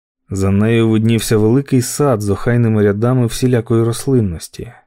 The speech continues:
Я не знав усього, що там росло, садівник-городник з мене ніякий, але кукурудзу впізнав. Усі споруди були так само старі й сірі, як шкіра черевичниці, але на вигляд здавалися досить міцними.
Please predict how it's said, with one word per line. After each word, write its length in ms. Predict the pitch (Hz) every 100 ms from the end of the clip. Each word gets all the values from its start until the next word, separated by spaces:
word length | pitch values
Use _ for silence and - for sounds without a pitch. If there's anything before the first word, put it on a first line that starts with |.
| _ _ _ _
Я 200 | 123 160
не 140 | 170
знав 300 | 156 180 185
усього, 360 | 117 - 123 107
що 160 | - 107
там 220 | 110 110
росло, 480 | 117 - 110 85 90
садівник-городник 880 | - 104 110 117 107 110 107 107 104
з 60 |
мене 240 | 107 107 117
ніякий, 600 | 135 143 98 - 80 - -
але 240 | 101 156
кукурудзу 560 | 175 185 - 170 147 151
впізнав. 580 | - 160 151 151 104 98 - - - _
Усі 300 | - 90 117
споруди 500 | 120 - 113 127 139
були 260 | 123 123 127
так 300 | 127 123 -
само 340 | - 139 135
старі 360 | 127 - 127 147
й 100 | 135
сірі, 440 | 120 - 143 131
як 140 | 123 110
шкіра 420 | - - 135 127
черевичниці, 1000 | - 120 117 127 127 - 87 - - 87 - -
але 200 | 117 165
на 140 | 180 170
вигляд 340 | 185 180 170
здавалися 600 | 151 151 156 151 143 151
досить 440 | 143 127 123 127 131
міцними. 640 | 127 - 139 113 82 85